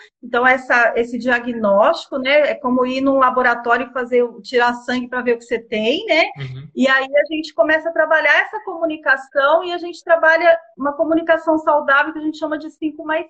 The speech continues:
Speaker 1: cinco, que é você falar e, e o outro só ouvir.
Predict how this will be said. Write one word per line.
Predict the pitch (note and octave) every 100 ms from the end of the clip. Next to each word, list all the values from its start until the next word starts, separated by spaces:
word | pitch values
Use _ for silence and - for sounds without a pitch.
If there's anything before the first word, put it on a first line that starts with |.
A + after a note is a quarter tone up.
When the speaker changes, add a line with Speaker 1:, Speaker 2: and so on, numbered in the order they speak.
| -
Speaker 1:
cinco, | C4+ B3+ A#3+ A3 _ _ _ -
que | B3
é |
você | A#3+ B3 B3 A#3+
falar | B3 A#3+ A3+ A3+ C4+ D4+ - _ _ _ _
e, | C4 G#3+ - B3
e |
o | A#3+
outro | B3 B3+ C#4
só | - B3
ouvir. | C#4 D4 C4 G3